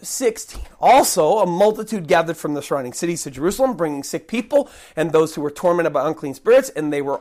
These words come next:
all healed." Notice that phrase at the end there. "And they were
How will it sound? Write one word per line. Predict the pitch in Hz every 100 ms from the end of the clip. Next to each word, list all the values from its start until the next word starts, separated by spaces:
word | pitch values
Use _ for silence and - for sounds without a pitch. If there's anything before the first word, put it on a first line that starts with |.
| -
all | 226 254 294 - 302 - _ _ _
healed." | - 294 302 220 - - _ _ _ _ _ _ _
Notice | 170 226 254 -
that | 214 208 - _
phrase | _ 214 220 196
at | 175
the | 160
end | 196 160
there. | - - _ -
"And | 160 165 156
they | 170 160
were | 151 151